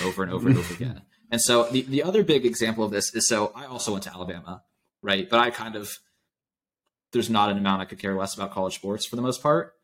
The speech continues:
Speaker 1: And so
Speaker 2: Hmm.
Speaker 1: people are like, "Oh, did you go there for football?" You know what I mean? And that's just, like, over and over and over and over again. I'm like, "I went to Alabama."
Speaker 2: Yeah.
Speaker 1: And they're like, "Football." And I'm like, "I have no interest in talking about football right now."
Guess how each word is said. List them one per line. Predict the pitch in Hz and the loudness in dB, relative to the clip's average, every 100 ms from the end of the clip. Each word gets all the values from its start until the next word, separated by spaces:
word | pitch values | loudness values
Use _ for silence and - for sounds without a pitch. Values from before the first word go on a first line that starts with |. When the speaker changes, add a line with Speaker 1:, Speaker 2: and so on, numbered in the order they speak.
| _ _ _ _ - | _ _ _ _ -4
Speaker 1:
And | 127 | -2
so | 113 | 2
Speaker 2:
Hmm. | |
Speaker 1:
people | 117 | 0
are | 104 | -2
like, | 98 160 | -2 0
"Oh, | |
did | 135 127 | 0 0
you | 151 | 4
go | 143 | 4
there | 127 | 4
for | 120 | -2
football?" | - 151 127 101 92 - - - _ _ _ _ | 0 0 0 0 -2 -8 -18 -20 _ _ _ _
You | 127 | 0
know | 117 | 2
what | 113 | 4
I | |
mean? | 113 113 110 - | 4 2 0 -6
And | 107 | -6
that's | 104 | -4
just, | 110 | -2
like, | 104 113 | -2 4
over | 113 104 | 4 4
and | 98 101 | -2 0
over | 95 98 | -2 -2
and | |
over | 95 98 98 | -2 -4 -2
and | 98 | -4
over | 98 95 | -4 -6
again. | 85 92 | -8 -10
I'm | |
like, | 90 87 | -12 -4
"I | |
went | 104 107 | -4 0
to | |
Alabama." | 127 139 175 117 | 2 4 4 2
Speaker 2:
Yeah. | |
Speaker 1:
And | 104 | -2
they're | 92 | -6
like, | 92 | 2
"Football." | 220 214 123 98 | 2 4 2 0
And | 107 | -2
I'm | 104 | -6
like, | 98 113 | -6 0
"I | 113 | 2
have | 113 107 | 2 -2
no | 110 104 | 0 0
interest | 101 101 - | 0 -6 -8
in | 98 | -8
talking | 90 95 | -10 -10
about | 80 | -16
football | - 85 82 | -14 -10 -10
right | 78 _ | -12 _
now." | _ | _